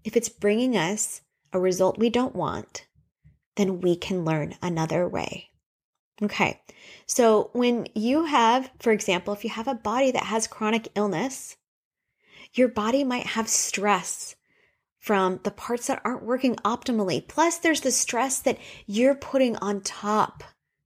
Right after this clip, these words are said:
of that, uh, of those parts of your body that aren't working optimally.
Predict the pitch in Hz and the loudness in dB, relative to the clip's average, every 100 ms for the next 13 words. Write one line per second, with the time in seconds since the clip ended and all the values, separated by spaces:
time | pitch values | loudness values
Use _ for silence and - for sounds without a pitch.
0 | _ - 190 196 - _ _ 175 190 160 | _ 0 0 0 -14 _ _ -4 0 0
1 | - - _ _ _ _ - 196 175 196 | 0 -8 _ _ _ _ -2 2 4 2
2 | 165 196 190 214 196 208 185 170 156 170 | 4 2 2 0 0 0 2 4 4 4
3 | 160 - 175 170 170 165 151 123 - 170 | 0 -2 -6 -6 -6 -2 -2 -2 -4 -6
4 | 170 175 302 | -2 -2 -4